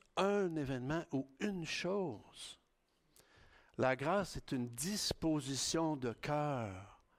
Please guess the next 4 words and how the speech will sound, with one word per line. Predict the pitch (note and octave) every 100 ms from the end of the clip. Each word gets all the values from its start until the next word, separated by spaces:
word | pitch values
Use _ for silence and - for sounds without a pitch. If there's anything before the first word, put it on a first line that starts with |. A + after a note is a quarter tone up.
| _ - -
une | B2 C3 D3+
attitude | F3+ - - E3+ - - E3+ D#3 G#2+ G#2+ G2 F#2+ - - - _ - -
de | B2+ D#3
Dieu | F3+ C3 D3 D3 E3+ G#3